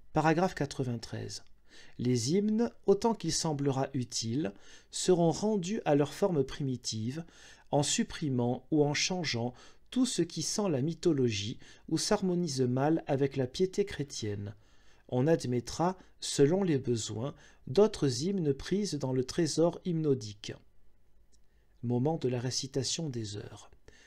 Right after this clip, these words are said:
Paragraphe quatre-vingt-quatorze. Il importe,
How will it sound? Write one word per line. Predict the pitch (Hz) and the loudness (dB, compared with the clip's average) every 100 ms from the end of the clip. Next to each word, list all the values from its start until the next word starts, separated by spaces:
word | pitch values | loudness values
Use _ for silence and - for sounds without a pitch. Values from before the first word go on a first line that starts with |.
| - - | -20 -6
Paragraphe | - 170 170 202 | 2 2 4 2
quatre-vingt-quatorze. | 202 160 - 143 139 120 - 107 - - - - - - - - | 2 -2 0 0 -2 -6 -8 -10 -12 -16 -20 -20 -20 -20 -20 -6
Il | 139 139 | 0 4
importe, | 139 143 202 208 - | 4 8 6 6 -2